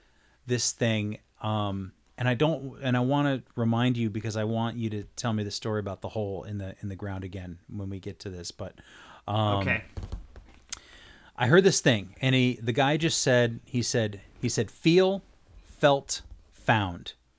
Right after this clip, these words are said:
Speaker 1: And that's our second F for today, or
Speaker 2: Right.
Speaker 1: maybe our third
Speaker 2: Mm-hmm.
Speaker 1: F, uh, so far. But, um, "Feel, felt, found." And he was saying that when you're trying to relate to somebody or you're talking to somebody about recovery,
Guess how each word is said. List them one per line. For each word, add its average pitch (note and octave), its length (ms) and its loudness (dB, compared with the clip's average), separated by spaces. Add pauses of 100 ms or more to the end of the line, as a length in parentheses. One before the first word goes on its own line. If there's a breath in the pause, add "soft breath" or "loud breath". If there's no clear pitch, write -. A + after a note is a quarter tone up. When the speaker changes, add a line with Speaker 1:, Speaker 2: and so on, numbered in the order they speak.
(120)
Speaker 1:
And G#2+ 80 -2
that's A2+ 160 -2
our A2+ 80 2
second A2+ 460 -4
F - 360 -8 (100)
for - 260 -10
today, F2+ 400 -10
or G2 240 -6
Speaker 2:
Right. A#2 260 2
Speaker 1:
maybe G#2 180 -2
our F#2+ 100 -6
third G#2+ 320 -2
Speaker 2:
Mm-hmm. F#2 120 -4
Speaker 1:
F, - 160 -16 (440 loud breath)
uh, G2+ 260 0
so G2 220 -4
far. G#2 400 -2
But, G#2+ 200 2
um, G2 240 -2 (720 loud breath)
"Feel, G3 360 6
felt, - 380 2
found." G2+ 540 0
And A2+ 260 2
he A#2+ 260 -4
was B2+ 160 -2
saying D#3 340 0
that A#2 220 -2 (520)
when C3+ 240 0
you're C3+ 120 0
trying F3 340 -2
to C#3+ 140 -6
relate A#2+ 320 0
to B2+ 100 -6
somebody A#2+ 520 0
or G#2 60 -4
you're G2+ 120 -6
talking A2+ 440 -4
to G#2+ 60 -4
somebody A2 420 -4
about G2 280 -8
recovery, G#2+ 720 -4